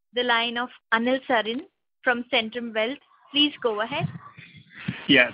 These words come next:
Speaker 2: thanks once again. Just wanted to know the number of customers. Uh, I mean, uh, I, I've noticed that, uh, uh, over the last one year, there has been a,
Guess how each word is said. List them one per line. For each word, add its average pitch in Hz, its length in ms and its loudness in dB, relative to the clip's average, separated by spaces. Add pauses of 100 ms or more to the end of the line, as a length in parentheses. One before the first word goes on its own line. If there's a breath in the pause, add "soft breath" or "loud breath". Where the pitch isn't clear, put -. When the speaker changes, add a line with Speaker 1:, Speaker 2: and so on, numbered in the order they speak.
Speaker 2:
thanks 127 260 4
once 113 180 0
again. 131 340 2 (420 soft breath)
Just 202 160 -2
wanted 196 240 2
to - 20 0
know 190 160 0
the 190 120 0
number 127 340 0
of - 120 -10
customers. 123 640 0
Uh, 127 100 -2
I 123 100 -10
mean, 120 240 -2 (100)
uh, 123 160 2
I, 131 300 2
I've 143 80 2
noticed 143 380 -4
that, 135 140 -4 (120)
uh, 107 280 -4 (280)
uh, 113 80 -4
over 120 240 0
the 110 100 0
last 120 320 0
one 120 220 0
year, 131 260 2
there 123 140 0
has 117 100 -2
been 117 180 2
a, 117 180 2